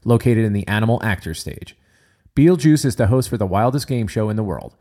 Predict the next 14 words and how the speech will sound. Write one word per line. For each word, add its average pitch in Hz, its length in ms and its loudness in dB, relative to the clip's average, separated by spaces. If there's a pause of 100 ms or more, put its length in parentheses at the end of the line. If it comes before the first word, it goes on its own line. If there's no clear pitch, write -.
(500)
Audience 175 420 4
participation 131 960 0
was 107 140 -4
prevalent 123 460 2
here 101 260 0
as 98 160 -2
things 131 220 -2
were 123 100 0
thrown 131 380 2
and 135 180 -2
blasted 117 400 2
into 104 200 -2
the 104 80 -2
crowd. 65 420 -6